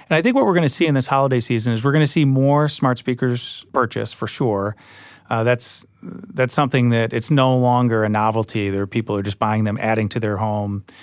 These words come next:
I think a little, uh, a little over half of the people only have one now, and so there's a lot of those people who are gonna buy more. Uh, but we're also starting to see voice be a, a bigger driver for other types of devices, whether they be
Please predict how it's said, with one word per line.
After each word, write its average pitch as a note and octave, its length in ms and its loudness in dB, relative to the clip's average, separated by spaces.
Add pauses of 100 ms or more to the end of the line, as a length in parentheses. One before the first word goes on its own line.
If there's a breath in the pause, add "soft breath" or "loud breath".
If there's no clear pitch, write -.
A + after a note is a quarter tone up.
(220 loud breath)
I - 120 -6
think G#2+ 80 -8
a A#2 200 -10
little, A#2 240 0 (100)
uh, G#2+ 200 -4
a - 0 -
little B2 200 2
over G#2+ 160 2
half A2 300 -2
of A2 40 -2
the G2 60 -4
people G#2+ 280 -6
only G#2+ 220 -2
have G2 200 -4
one G#2 300 -2
now, G2+ 280 -4
and F#2+ 120 -6
so A2 100 -6
there's G#2 140 -4
a G#2+ 40 -4
lot A2+ 200 0
of G2 260 -10
those A2+ 220 0
people A2 280 -6
who G#2 60 -4
are - 20 -6
gonna G2+ 140 -4
buy G2+ 240 -4
more. G#2 380 -4 (600 loud breath)
Uh, - 80 -4
but D#3 100 2
we're F3 140 4
also A#3 280 2
starting D3+ 380 2
to A#2 60 -2
see B2 580 -2 (360 soft breath)
voice B2+ 460 0
be A#2+ 340 0
a, A2 100 0 (120)
a A#2 60 -6
bigger A#2+ 220 0
driver A2+ 360 0
for A#2+ 140 -6
other A2+ 140 0
types A#2 280 -4
of C#3 80 0
devices, C#3 580 0
whether A2+ 220 0
they G#2+ 160 -2
be G#2 340 -4